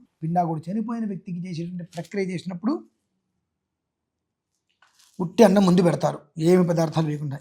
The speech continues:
ఇప్పుడు జరిగేవన్నీ ఇవే కదండి, కాదా? ప్లేట్ పట్టుకెళ్తాం, అన్నం పెట్టుకోవడం, ఆ తర్వాత పదార్థాలన్నీ. ఇక్కడ కూర్చొని తినటం లేదు. అయుంగాయుంగాన్ ముష్టీన్ కరోతి. మన ఇంటి ముందుకు ఎవరు వస్తారు అడుక్కోవడానికి?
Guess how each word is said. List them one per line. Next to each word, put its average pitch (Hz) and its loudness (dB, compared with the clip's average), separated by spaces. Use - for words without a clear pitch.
ఇప్పుడు 170 -4
జరిగేవన్నీ 180 2
ఇవే 175 0
కదండి, 180 -4
కాదా? 175 0
ప్లేట్ 175 4
పట్టుకెళ్తాం, 175 0
అన్నం 180 0
పెట్టుకోవడం, 180 -2
ఆ 180 0
తర్వాత 185 6
పదార్థాలన్నీ. 165 2
ఇక్కడ 233 0
కూర్చొని 202 0
తినటం 208 -2
లేదు. 156 -4
అయుంగాయుంగాన్ 180 2
ముష్టీన్ 180 6
కరోతి. 180 6
మన 175 6
ఇంటి 175 4
ముందుకు 202 4
ఎవరు 185 4
వస్తారు 190 0
అడుక్కోవడానికి? 175 -6